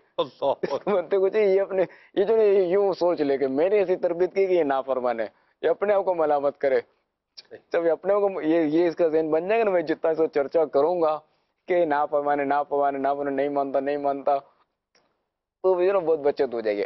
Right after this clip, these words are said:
Speaker 2: البتہ ایسا نہیں ہے کہ بعض بچے جو ہے وہ، بعض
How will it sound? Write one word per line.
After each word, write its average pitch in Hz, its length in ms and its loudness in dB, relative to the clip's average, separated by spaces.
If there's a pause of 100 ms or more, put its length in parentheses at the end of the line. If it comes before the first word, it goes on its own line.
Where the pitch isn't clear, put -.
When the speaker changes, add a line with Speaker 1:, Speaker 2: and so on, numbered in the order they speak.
Speaker 2:
البتہ 156 380 -2 (600)
ایسا 135 240 -2
نہیں 170 160 -4
ہے 156 80 -2
کہ 135 120 -2
بعض 117 380 -2
بچے 120 300 -4
جو 117 140 -2
ہے 117 60 -2
وہ، 110 280 0
بعض 110 300 -2